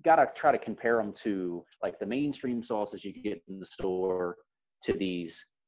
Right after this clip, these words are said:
uh, it's like craft beer. It's like these, these, uh, these, all these breweries that are popping up that have all these, you know, craft beers that are tastier and more expensive than, like, Budweiser. It's the same thing with these other sauces. These companies are coming out with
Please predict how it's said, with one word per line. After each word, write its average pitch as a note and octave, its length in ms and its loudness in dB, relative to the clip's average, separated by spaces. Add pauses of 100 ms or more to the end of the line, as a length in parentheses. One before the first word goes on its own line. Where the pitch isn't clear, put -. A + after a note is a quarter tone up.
(260)
uh, E2+ 220 0
it's - 100 -8
like B2+ 100 2
craft - 400 4
beer. - 280 -2 (160)
It's - 180 0
like A#2+ 180 2
these, F#2+ 380 -6
these, G2 220 -6
uh, E2+ 220 0 (460)
these, A2 160 0
all A#2 160 6
these A#2 160 2
breweries A2+ 440 6
that A#2 100 0
are G#2+ 60 2
popping A2 340 2
up - 240 -2 (240)
that F#2 100 4
have G2 200 4
all F#2 100 6
these, E2+ 320 -4 (240)
you F2+ 80 -4
know, D#2+ 180 -2
craft - 440 2
beers A2 420 2
that F#2+ 160 4
are F2 300 0 (120)
tastier G#2+ 640 0
and F#2 120 0
more F#2 180 -2
expensive G2 560 -6
than, F2+ 140 -4
like, F2 160 -4 (120)
Budweiser. G2 520 2 (480)
It's G2+ 100 -4
the - 120 -2
same A2 220 2
thing A2 240 0
with F2+ 140 -2
these F2 180 -4
other F#2 220 0
sauces. G2 500 2
These F2+ 160 -8
companies F#2+ 400 -4
are F#2 60 -4
coming F#2 320 -4
out F2 200 0
with E2 120 -4